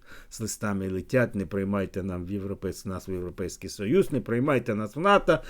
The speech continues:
Ми хороші, Кличко, Дні-, ми хороші, Кличко, Порошенки, там, Геращенки, Філатови.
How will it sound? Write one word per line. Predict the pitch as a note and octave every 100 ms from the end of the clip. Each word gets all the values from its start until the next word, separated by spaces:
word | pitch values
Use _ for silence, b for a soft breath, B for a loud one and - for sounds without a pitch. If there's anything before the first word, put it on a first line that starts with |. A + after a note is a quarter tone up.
| B B B
Ми | F3+ G3+
хороші, | - F3+ G#3 G3+ - E3
Кличко, | F3 E3+ - - F#3
Дні-, | B2+ D#3 D#3
ми | D3 F#3+ F3
хороші, | - F3 G3+ F#3 F3+
Кличко, | F3 F#3 F3+ - F#3
Порошенки, | F3+ F3+ F#3+ - F#3+ F#3 F3+
там, | F3 F3+ E3+
Геращенки, | E3 F#3+ F3+ - D#3 D#3 D#3+
Філатови. | B2+ F3 F#3+ F3+ D#3+ D#3